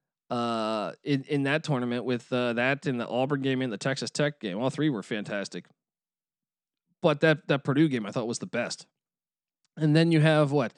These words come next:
The seven overtime Syracuse game or the Bryce Drew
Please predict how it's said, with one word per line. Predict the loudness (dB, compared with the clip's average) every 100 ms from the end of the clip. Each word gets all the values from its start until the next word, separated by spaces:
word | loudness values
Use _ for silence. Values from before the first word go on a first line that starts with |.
| _ _ _
The | 2
seven | 6 8 8 6
overtime | 4 4 2 2
Syracuse | 2 4 4 0 -4
game | -4 -4 -2
or | -2
the | 0
Bryce | 4 4 2
Drew | 2 4 6